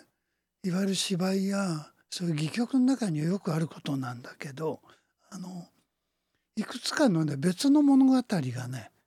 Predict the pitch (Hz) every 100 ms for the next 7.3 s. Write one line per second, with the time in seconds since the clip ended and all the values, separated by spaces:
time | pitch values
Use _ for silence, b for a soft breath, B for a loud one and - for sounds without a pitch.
0 | _ _ _ - 175 202 240 - 240 _
1 | _ - 269 - _ _ _ - 175 156
2 | 143 135 127 117 113 _ _ _ _ _
3 | _ _ _ _ _ _ _ _ _ _
4 | - 180 - 156 160 139 _ _ _ _
5 | _ _ _ _ _ _ _ _ _ _
6 | _ - 185 190 180 165 175 - 170 -
7 | 165 131 -